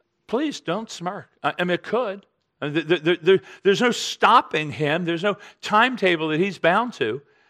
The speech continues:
Right now, this, th-, that's why there's an urgency every Sunday in preaching. This is joy because we're always celebrating the resurrection, but there's always an urgency.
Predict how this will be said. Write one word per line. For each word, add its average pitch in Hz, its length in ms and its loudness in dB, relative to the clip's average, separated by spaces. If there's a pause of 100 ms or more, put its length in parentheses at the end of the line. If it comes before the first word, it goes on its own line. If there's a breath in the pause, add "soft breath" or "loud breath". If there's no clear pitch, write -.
(100)
Right 208 360 4
now, 208 300 4
this, 196 340 -2
th-, 220 140 -8
that's 320 260 -4
why 349 100 0
there's 302 240 -6
an 190 120 -8 (140)
urgency 160 920 -8
every 147 420 -6
Sunday 131 640 -10
in 98 160 -16
preaching. 151 440 -14 (500 soft breath)
This 190 160 -6
is 156 60 -8
joy 165 520 2
because 147 340 -4
we're 143 80 0
always 170 180 0
celebrating 156 420 -2
the 139 80 -4
resurrection, 151 500 -4 (240 loud breath)
but 185 140 -2
there's 285 180 -4
always 311 240 -4
an 160 100 -10
urgency. 139 540 -10